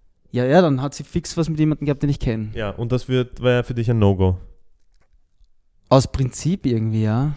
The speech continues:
Speaker 1: Irgendwie schon.
Speaker 2: Weiß ich nicht.
Speaker 1: Wenn du, wenn du was mit
Speaker 2: Ich, also hundert, also, keine Ahnung, man kann sich ja ändern,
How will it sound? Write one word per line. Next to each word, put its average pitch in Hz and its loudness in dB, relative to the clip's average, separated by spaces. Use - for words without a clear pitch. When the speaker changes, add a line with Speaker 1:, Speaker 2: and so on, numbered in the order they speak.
Speaker 1:
Irgendwie 147 0
schon. 156 0
Speaker 2:
Weiß 123 -4
ich 117 -8
nicht. 113 -10
Speaker 1:
Wenn 120 -2
du, 208 0
wenn 131 4
du 196 2
was 254 0
mit 233 -4
Speaker 2:
Ich, 147 6
also 143 4
hundert, 185 4
also, 165 4
keine 175 6
Ahnung, 135 2
man 135 -2
kann 160 -2
sich 156 -10
ja 143 -6
ändern, 143 -10